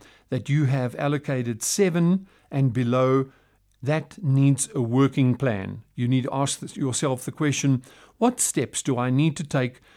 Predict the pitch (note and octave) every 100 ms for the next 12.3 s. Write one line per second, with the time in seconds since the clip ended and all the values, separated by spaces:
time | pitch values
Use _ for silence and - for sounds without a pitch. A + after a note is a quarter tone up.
0 | _ _ C#3+ A#2+ C#3+ E3 D#3 B2 A#2 A3
1 | - - C3 A#2+ A#2 - - D3+ C3 C3
2 | B2+ C3 A2 - G#3 - - D#3+ - D#3
3 | B2 A2+ A#2 A2+ - F3 C#3 B2 A#2+ -
4 | - - _ - D3 A#2 - F3 E3 D#3
5 | E3 D3 C#3 - C#3 C3 C3 C3 B2+ -
6 | G#2 A#2 - D#3+ D#3 D3+ - - _ -
7 | C#3+ C#3+ C3+ B2 A2+ A2+ A2 G#2+ - -
8 | C#3 B2 A#2 B2+ - - B2 A#2 A2 G2+
9 | G2+ - - - _ _ _ _ _ _
10 | _ - F#3+ B3 A3 - F3 E3+ C3 G#2
11 | C3+ F3+ E3+ A#2 C#3+ - - - - -
12 | A2 - -